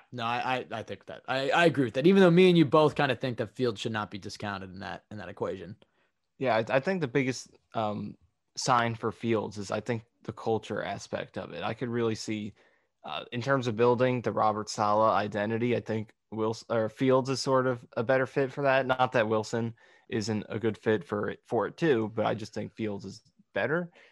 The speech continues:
Speaker 2: in terms of just the big game, uh, the big game, uh, mentality, the leadership stuff, all that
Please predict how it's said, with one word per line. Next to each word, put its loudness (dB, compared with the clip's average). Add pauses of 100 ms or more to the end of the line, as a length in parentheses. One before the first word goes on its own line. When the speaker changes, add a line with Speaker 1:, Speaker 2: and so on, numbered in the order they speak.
(160)
Speaker 2:
in -8
terms 0
of -4
just -6
the 0 (240)
big 2
game, -2
uh, -10
the -6
big 0
game, -4 (180)
uh, -6 (360)
mentality, 2
the -8 (800)
leadership 0
stuff, 2
all 6
that 2